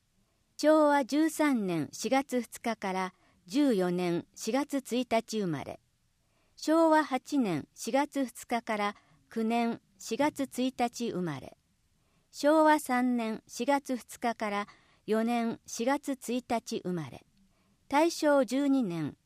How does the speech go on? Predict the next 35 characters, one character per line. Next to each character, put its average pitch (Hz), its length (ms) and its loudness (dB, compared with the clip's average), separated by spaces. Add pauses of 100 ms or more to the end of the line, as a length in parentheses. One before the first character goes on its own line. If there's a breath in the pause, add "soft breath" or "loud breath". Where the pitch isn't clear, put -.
四 - 200 -8
月 254 360 0
二 - 220 -16
日 220 140 -2
か 202 180 -8
ら 190 160 -4 (280 loud breath)
十 294 220 2
三 254 400 0
年 143 220 -6 (160)
四 - 180 -8
月 269 300 -2
一 233 280 -6
日 220 360 -6
生 170 80 -4
ま 139 180 -6
れ。 73 140 -16 (760)
大 294 240 2
正 269 320 2
七 - 300 -6
年 175 300 -2 (280)
四 - 180 -6
月 269 320 0
二 - 220 -16
日 233 160 -2
か 220 160 -4
ら 202 180 -4 (240 soft breath)
八 247 360 -4
年 170 260 -4 (140)
四 - 200 -8
月 269 280 -2
一 240 360 -6
日 233 320 -6
生 180 100 -4
ま 147 200 -6
れ。 - 160 -16